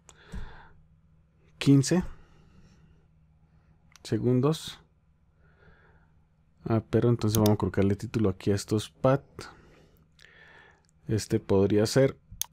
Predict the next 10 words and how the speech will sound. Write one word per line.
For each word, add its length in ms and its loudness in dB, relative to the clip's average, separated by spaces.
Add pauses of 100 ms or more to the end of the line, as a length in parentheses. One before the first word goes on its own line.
(420)
eh, 580 -2 (840)
auto. 400 0 (1000)
A 120 2
de 180 6
auto. 500 0 (1700)
Eh, 920 0
cinco. 600 -2 (1600)
Este 600 -2 (1080)
auto. 560 0 (1800)
Quince. 340 2